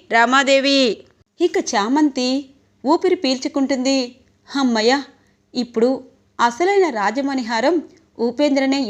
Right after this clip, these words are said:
ఏదో చేశాడని అమ్మగారు అనుకుంటున్నారు, ఇది కూడా నా మంచికే" అని చెప్పి లోపలికి వెళ్ళిపోతుంది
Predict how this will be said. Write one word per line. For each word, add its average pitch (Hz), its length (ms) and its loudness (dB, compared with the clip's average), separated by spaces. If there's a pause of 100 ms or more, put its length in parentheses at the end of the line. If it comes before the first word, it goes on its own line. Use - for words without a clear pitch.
ఏదో 311 180 0
చేశాడని 262 680 0 (440)
అమ్మగారు 262 480 0
అనుకుంటున్నారు, 254 760 -2 (420)
ఇది 233 240 -2
కూడా 196 280 -2
నా 262 180 0
మంచికే" 269 500 -2 (120)
అని 240 120 -4 (100)
చెప్పి 202 300 -2 (520)
లోపలికి 339 520 -2
వెళ్ళిపోతుంది 254 800 -4